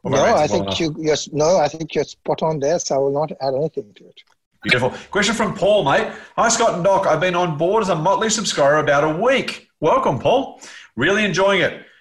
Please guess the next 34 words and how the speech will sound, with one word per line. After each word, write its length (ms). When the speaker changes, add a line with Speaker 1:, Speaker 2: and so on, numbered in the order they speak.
Speaker 1:
pulling 240
levers 380
on 200
my 160
CommSec. 680
I'm 60
not 160
sure 220
that, 260
uh, 280
I 60
don't, 280
I 60
don't 80
know 80
you 80
should 140
be 100
pulling 200
levers 220
on 80
the 60
CommSec. 440
Paul, 160
but 160
knock 140
yourself 240
out. 340
He 60
says, 160
"I 240
am 180
curious, 540
though. 360